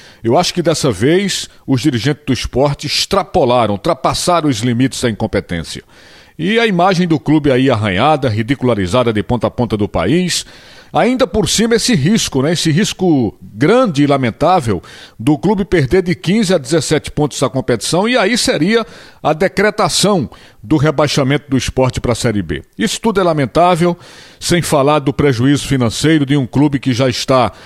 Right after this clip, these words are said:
com as suas finanças combalidas e totalmente descontroladas.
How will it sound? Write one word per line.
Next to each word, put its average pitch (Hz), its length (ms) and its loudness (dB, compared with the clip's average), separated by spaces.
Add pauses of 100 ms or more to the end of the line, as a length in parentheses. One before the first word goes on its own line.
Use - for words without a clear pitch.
(320)
com 143 100 0
as 131 100 2
suas 156 300 2
finanças 135 560 0
combalidas 143 760 2
e 127 80 0
totalmente 123 520 0
descontroladas. 90 920 -4